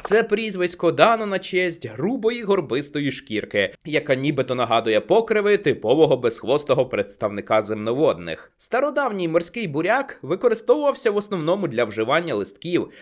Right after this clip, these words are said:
але з часом були відібрані форми із їстівним коренеплодом. Давні греки та римляни переважно включали листя буряка в кулінарні страви,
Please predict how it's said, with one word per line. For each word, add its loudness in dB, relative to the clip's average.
але 4
з -4
часом -2
були -2
відібрані -4
форми 0
із -2
їстівним -4
коренеплодом. -2
Давні 8
греки 0
та 4
римляни 2
переважно 4
включали 4
листя 2
буряка 4
в 0
кулінарні 0
страви, 2